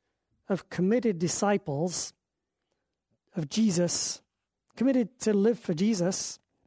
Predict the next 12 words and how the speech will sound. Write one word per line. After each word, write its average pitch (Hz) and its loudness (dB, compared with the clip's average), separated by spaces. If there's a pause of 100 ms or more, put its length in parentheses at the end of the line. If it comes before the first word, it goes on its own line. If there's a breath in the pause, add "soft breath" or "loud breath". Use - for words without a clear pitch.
(560)
And 226 0 (580)
that 277 -2
kind 226 0
of 170 0
made 202 2 (280)
my 226 2
commitment 190 -2 (220)
easier 170 0
because 170 -4
it 208 -10
was 170 0
normal. 170 2